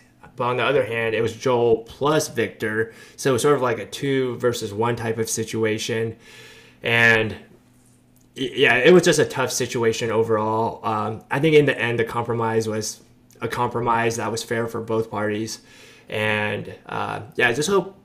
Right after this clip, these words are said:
it doesn't really affect their actual, like, friendship or relationship moving forward. But in second place of this DraftKings competition was me. Uh, four of my guys, guys actually missed the cut, so shout out to Max Homa and Patrick Reed. Patrick Reed actually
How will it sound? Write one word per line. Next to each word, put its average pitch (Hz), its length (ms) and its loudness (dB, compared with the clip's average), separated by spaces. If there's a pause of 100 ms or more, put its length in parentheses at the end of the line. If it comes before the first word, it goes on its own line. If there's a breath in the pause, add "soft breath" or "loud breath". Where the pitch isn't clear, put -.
(580)
it 120 100 -12
doesn't 131 320 2
really 123 280 2
affect 113 360 -6
their 98 360 -4
actual, 110 300 -4
like, 95 160 -8
friendship - 600 -8
or - 160 -4
relationship 101 600 -6
moving 113 240 -2
forward. 120 460 -2 (1120 loud breath)
But 135 540 2 (280)
in 180 80 6
second 190 280 6
place 175 560 4 (160)
of 151 160 4
this 151 180 2
DraftKings 151 800 4
competition 147 840 4 (180 loud breath)
was 131 420 2
me. 151 760 4
Uh, 123 320 0
four 156 260 6
of 131 60 4
my 147 160 4
guys, 120 320 2 (180)
guys 120 320 4
actually 117 320 -2
missed 143 320 4
the 120 60 0
cut, 120 340 -2
so 110 220 -4
shout 123 240 0
out 117 60 -4
to 117 80 -4
Max 117 240 -2
Homa 127 180 -2
and 113 140 0
Patrick 123 360 -4
Reed. 120 440 2
Patrick 147 340 0
Reed 123 260 0
actually 120 580 -4